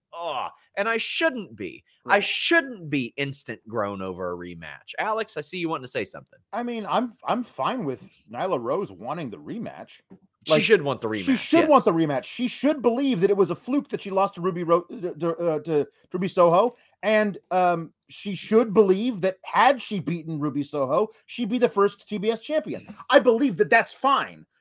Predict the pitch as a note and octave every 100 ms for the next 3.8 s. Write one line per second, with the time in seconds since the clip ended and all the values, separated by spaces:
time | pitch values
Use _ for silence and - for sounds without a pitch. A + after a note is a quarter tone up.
0 | _ D3+ B3 - F#3 G#3 A3+ A3+ G#3+ G#3
1 | G3+ G3 F3 _ F3+ F#3+ F3 - _ -
2 | A#3 G#3 G3 F3 G3 F3 C#3+ _ _ -
3 | F#3 F#3 E3+ F3+ G3 E3 F#3+